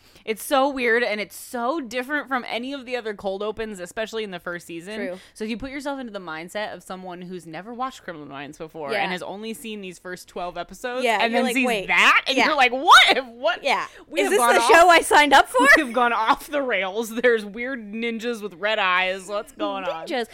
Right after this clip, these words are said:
Speaker 2: I always thought they looked more like aliens.
Speaker 1: Oh, I think they look
Speaker 2: But I
Speaker 1: like
Speaker 2: guess they were
Speaker 1: ninjas.
Speaker 2: shadowy like ninja,
Speaker 1: Yeah.
Speaker 2: ninjas.
Speaker 1: So we're on the jet.
Speaker 2: Which is maybe our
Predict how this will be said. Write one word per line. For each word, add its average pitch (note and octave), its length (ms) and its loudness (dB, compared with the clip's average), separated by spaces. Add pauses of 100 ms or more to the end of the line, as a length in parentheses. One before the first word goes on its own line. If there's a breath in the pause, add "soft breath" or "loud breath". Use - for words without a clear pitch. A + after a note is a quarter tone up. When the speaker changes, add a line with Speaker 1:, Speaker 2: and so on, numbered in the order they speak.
(180 loud breath)
Speaker 2:
I E4+ 60 -6
always A4 140 -4
thought G4+ 160 -8
they C4 100 -4
looked A3+ 180 -8
more G3+ 140 -10
like F3+ 160 -10
aliens. F3 600 -12 (100)
Speaker 1:
Oh, G3+ 100 -18
I G#3+ 120 -14
think B3 180 -20
they G#3+ 100 -16
look B3 80 -10
Speaker 2:
But E4 80 -4
I G4+ 60 4
Speaker 1:
like G#4+ 100 -2
Speaker 2:
guess G#4+ 140 -6
they E4+ 80 -6
were B3+ 120 -4
Speaker 1:
ninjas. - 40 -10
Speaker 2:
shadowy F#3 500 -6
like F3 160 -12
ninja, G3 220 -12
Speaker 1:
Yeah. G3 260 -8
Speaker 2:
ninjas. F3+ 580 -14 (180)
Speaker 1:
So - 160 -20
we're F3 120 -12
on F3+ 100 -12
the B3+ 80 -10
jet. F3+ 320 -10 (800)
Speaker 2:
Which G#3+ 240 -10
is A3 420 -6 (120)
maybe A3+ 400 -6
our F#3 140 -10